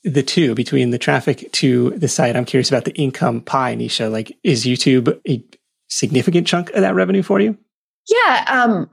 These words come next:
Speaker 2: I think my blog earnings are still higher. Uh, I think just the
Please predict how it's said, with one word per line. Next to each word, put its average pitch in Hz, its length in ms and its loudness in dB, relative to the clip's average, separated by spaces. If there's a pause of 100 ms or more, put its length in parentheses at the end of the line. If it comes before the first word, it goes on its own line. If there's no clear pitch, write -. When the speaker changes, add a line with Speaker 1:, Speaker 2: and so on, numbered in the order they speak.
Speaker 2:
I 262 80 0
think 302 220 -4
my 330 120 2
blog 233 400 2 (240)
earnings 226 320 0
are 196 120 0
still 214 260 0
higher. 185 580 -2
Uh, 196 300 2
I 202 60 0
think 196 500 -4
just 196 300 -6
the 180 640 0